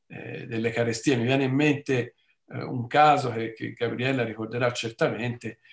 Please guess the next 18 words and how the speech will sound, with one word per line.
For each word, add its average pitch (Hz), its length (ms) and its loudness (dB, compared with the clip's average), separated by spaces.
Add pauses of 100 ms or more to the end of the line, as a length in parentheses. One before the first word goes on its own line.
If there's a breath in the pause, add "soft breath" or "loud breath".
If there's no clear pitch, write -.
(120)
di - 80 -4
un 120 200 0
tumulto 139 600 4
per 127 140 -2
il 151 240 4
pane 127 600 2
che 110 100 -10
stava 131 340 2
diventando 117 680 0 (220 loud breath)
molto 151 320 2
pericoloso, 117 840 0
ci 113 120 -6
sono 131 240 -2
dei 110 120 -2
morti 127 340 0
e 107 40 -6
dei 135 120 -6
feriti 147 600 2